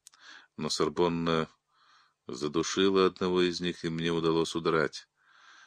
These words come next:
Сорбонна нашла ваш след и привела меня сюда. Теперь вы должны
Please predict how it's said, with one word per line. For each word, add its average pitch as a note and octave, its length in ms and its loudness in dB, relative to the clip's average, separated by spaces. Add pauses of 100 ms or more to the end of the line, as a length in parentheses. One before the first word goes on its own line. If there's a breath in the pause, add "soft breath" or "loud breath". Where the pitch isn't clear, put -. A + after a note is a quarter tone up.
Сорбонна G2+ 680 2
нашла F#2+ 400 2
ваш F2+ 260 2
след F#2 400 2
и F2 60 4
привела E2+ 500 2
меня E2+ 280 -2
сюда. E2 440 2 (800 soft breath)
Теперь G2+ 380 0
вы G2 140 2
должны F#2+ 720 0